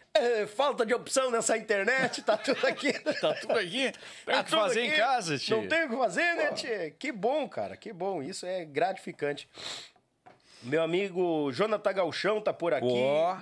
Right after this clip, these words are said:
Speaker 1: O Carlos Eduardo Severo, os amigos do podcast Ô Silva. Aí, gurizada, grande abraço, obrigado pela audiência.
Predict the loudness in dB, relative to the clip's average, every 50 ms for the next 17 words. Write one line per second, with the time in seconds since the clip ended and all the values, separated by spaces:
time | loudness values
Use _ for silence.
0 | -10 -20 _ _ -6 -4 -4 -4 -6 _ -2 0 2 2 2 0 -2 -4 -4 -2
1 | -2 -2 -2 0 0 0 0 -2 -4 -4 -2 -2 -2 0 0 0 2 2 2 2
2 | 0 0 -2 -2 -4 -4 -6 -4 -2 -2 0 0 -2 -4 -4 -4 -6 -6 -4 -2
3 | -2 -2 -2 0 2 2 2 4 2 2 0 2 2 2 4 4 4 4 2 4
4 | 4 4 4 4 4 4 4 4 4 4 4 4 4 2 2 2 2 4 2 2
5 | 4 2 2 2 0 -4 -4 -2 0 0 0 0 0 0 0 0 2 2 2 2
6 | 0 0 -2 -2 -4 -4